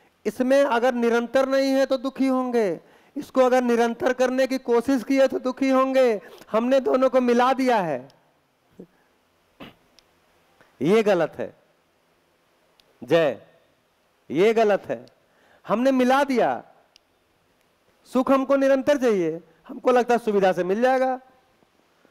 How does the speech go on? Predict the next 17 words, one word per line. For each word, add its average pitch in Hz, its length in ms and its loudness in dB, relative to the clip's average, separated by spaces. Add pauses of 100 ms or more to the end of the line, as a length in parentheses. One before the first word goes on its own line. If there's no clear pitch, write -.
(100)
और 170 60 0
सुविधा 233 340 2
तो 226 80 0
हमको 214 220 0
जब 208 200 0
जितना 202 280 -2
चाहिए 175 260 -2
उतना 170 240 -4
ही 240 60 -4
चाहिए। 233 240 -6
आपको 190 320 0
रसगुल्ला 220 400 0
बहुत 220 220 0
अच्छा 240 320 -2
है, 220 220 -8
लगता 208 280 0
है, 185 300 -2